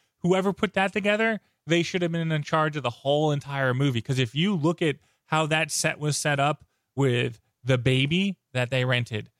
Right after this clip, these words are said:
the Game of Thrones scene, and then the, the Christmas light on his head, and then just the way all the women in the crowd were placed around him,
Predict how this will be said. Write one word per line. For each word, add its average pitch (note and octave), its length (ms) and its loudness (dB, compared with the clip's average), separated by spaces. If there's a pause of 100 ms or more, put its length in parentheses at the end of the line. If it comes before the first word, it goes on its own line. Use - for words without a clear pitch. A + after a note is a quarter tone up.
(120)
the B2 320 0
Game E3 300 0
of D#3+ 60 0
Thrones E3 480 0
scene, D#3 420 -2
and B2+ 140 -2
then C#3+ 400 0
the, A2+ 200 -6 (240)
the C3 60 -4
Christmas F3+ 540 -2
light D#3 340 2
on D#3+ 220 0
his D#3+ 180 -2
head, F3 360 0
and C3 120 -4
then D#3 200 -2
just D3+ 180 -4
the C#3+ 80 -6
way D#3 600 0
all C#3+ 420 0
the C3+ 100 -4
women D#3 500 -2
in C3 200 -10
the A#2+ 80 -8
crowd C#3 600 0 (300)
were A#2+ 400 0 (120)
placed D#3+ 380 0
around C3 420 0
him, F#3 180 0